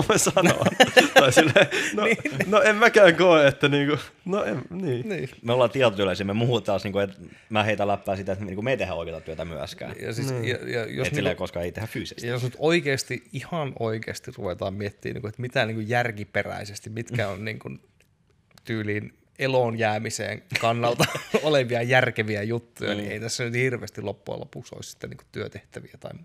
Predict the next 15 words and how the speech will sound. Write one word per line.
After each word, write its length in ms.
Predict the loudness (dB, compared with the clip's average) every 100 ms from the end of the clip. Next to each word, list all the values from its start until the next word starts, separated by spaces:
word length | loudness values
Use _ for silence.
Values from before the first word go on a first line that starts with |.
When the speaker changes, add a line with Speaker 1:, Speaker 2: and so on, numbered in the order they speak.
| _ -20 -20 -20 -16
Speaker 2:
siis, 220 | -10 -8
Speaker 1:
Mm. 60 | -6
Speaker 2:
siis 200 | -6 -6
silleen. 320 | -6 -6 -8 -12 _ -20 -14 -8
Speaker 1:
Mm. 200 | -8 -10 -16 -14 -10
Mut 160 | -4
ehkä, 320 | -4 -2 -4 -4
ehkä 340 | -10 -8 -10 -10 -20 -20 _ -20 -10
tohon 280 | -6 -6 -8
raha-asiaan 560 | -8 -4 -2 -2 -2 -4
vielä 140 | -2 -4
liittyen, 460 | -6 -6 -6 -4
niin 120 | -6
siis 280 | -6 -4 -2
Speaker 2:
Mm. 120 | -4